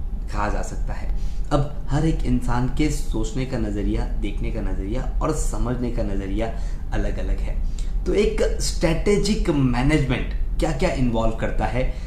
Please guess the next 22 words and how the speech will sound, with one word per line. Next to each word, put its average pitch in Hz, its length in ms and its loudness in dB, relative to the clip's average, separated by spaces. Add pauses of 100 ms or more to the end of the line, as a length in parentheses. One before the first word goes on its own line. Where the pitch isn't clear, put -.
(160)
तो 147 60 2
सबसे 202 460 2
पहले 170 380 6 (580)
प्लानिंग, 117 400 2 (580)
प्लानिंग 196 440 2
के 185 80 4
बाद 170 400 4 (160)
एग्जीक्यूशन, 175 760 2 (340)
आप 139 380 0
किस 165 180 0
तरह 139 220 0
से 180 100 0
उसे 175 300 0 (300)
एग्जीक्यूट 135 640 2
करते 127 260 2
हैं, 147 340 2 (280)
and 190 360 2 (840)
evaluation 113 1200 0
of - 480 -2
our 101 280 -2
actions। - 840 -2
क्योंकि 117 400 2